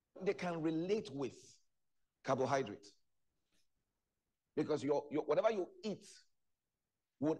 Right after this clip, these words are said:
end up either as carbohydrate, protein, fat. Those are the things that your organs can take. So if it is bread or rice, it will end up as something else.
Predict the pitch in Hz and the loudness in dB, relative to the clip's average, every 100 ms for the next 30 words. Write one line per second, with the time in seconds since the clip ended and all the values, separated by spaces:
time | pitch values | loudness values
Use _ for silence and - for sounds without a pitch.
0 | 302 233 269 277 190 220 - - _ _ | -4 0 0 0 2 2 2 -6 _ _
1 | _ _ - 151 165 139 - 160 147 160 | _ _ -6 2 2 2 -2 0 2 2
2 | 175 202 - _ _ _ _ _ - 151 | 2 -2 -8 _ _ _ _ _ -2 2
3 | 175 208 214 214 - _ _ _ _ - | 2 2 -2 -4 -12 _ _ _ _ 2
4 | 175 190 - - - _ _ _ _ _ | 4 4 2 -6 -20 _ _ _ _ _
5 | _ _ _ 202 196 180 - 226 214 180 | _ _ _ 2 2 0 -2 -2 0 0
6 | 135 - 151 147 135 - _ _ 226 240 | 0 0 2 0 0 -10 _ _ 2 4
7 | 202 147 120 - 156 135 - 233 269 - | 2 0 -4 -8 -6 -6 -2 0 0 -2
8 | - - _ _ _ _ _ _ _ _ | -16 -18 _ _ _ _ _ _ _ _
9 | _ _ _ _ _ _ _ _ _ - | _ _ _ _ _ _ _ _ _ 0
10 | 202 143 - - _ _ 208 190 185 165 | 2 2 -6 -20 _ _ 0 2 -2 -4
11 | 135 262 294 - 175 180 208 156 190 170 | 2 4 4 2 2 6 4 2 -4 -6
12 | - 214 208 190 - - 135 160 156 151 | -2 -2 2 2 4 0 0 0 -2 -2
13 | 113 - - - | -4 -10 -14 -16